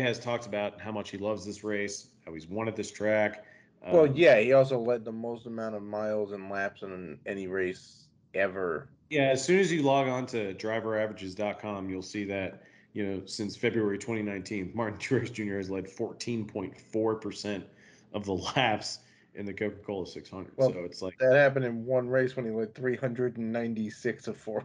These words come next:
Speaker 2: hundred laps. <laughs>
Speaker 1: That's a lot.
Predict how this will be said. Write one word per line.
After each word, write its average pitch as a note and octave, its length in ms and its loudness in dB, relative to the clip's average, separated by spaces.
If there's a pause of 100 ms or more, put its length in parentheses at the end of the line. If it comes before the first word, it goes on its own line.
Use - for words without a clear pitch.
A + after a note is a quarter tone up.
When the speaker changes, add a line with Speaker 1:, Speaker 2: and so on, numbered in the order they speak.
Speaker 2:
hundred C#3 500 -4
laps. - 380 2 (220)
<laughs> - 1600 -18
Speaker 1:
That's G#2+ 120 -6
a G#2+ 60 0
lot. G#2+ 460 2